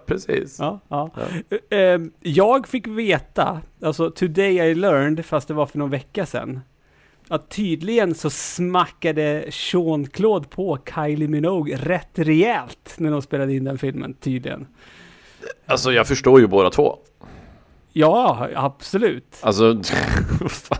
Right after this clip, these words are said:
Speaker 2: För, för vet du, vet du, vet du, de tittar på varandra, de, "Åh, vi är lika korta." <laughs> Så låg de med varandra sen.
Speaker 1: Vänta, va? Jean-Claude Van Damme, är han kort?
Speaker 2: Ja, det är han väl.
Speaker 1: Nej!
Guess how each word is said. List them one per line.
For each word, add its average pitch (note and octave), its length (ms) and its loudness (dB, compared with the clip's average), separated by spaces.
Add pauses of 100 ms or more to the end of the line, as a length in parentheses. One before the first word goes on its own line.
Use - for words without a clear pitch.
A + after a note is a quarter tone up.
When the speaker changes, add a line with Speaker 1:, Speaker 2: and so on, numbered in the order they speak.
Speaker 2:
För, G#3 440 -4
för G#3+ 120 0
vet G#3+ 240 6
du, G#3 220 2
vet F#3+ 220 -2
du, G3 180 -6
vet F#3+ 260 0
du, - 80 -12
de F#3+ 180 0
tittar B3 300 2
på G#3+ 140 4
varandra, F3 380 2
de, G3+ 220 0
"Åh, B3+ 240 4
vi F#3+ 120 0
är G#3 40 0
lika C4 280 0
korta." - 560 -2 (100)
<laughs> - 100 -14
Så - 200 0
låg F#3 260 4
de D#3+ 120 4
med C#3+ 100 4
varandra D3 460 2
sen. C#3+ 300 -2
Speaker 1:
Vänta, A#2 360 6
va? F#2 360 4
Jean-Claude A#2 480 4
Van A2+ 120 6
Damme, A#2 160 0
är - 40 2
han C#3 140 -2
kort? - 540 -8 (460)
Speaker 2:
Ja, C#3 280 2
det F4+ 120 -2
är D4+ 60 -2
han C3 100 -6
väl. B2 240 -14 (200)
Speaker 1:
Nej! A2 720 2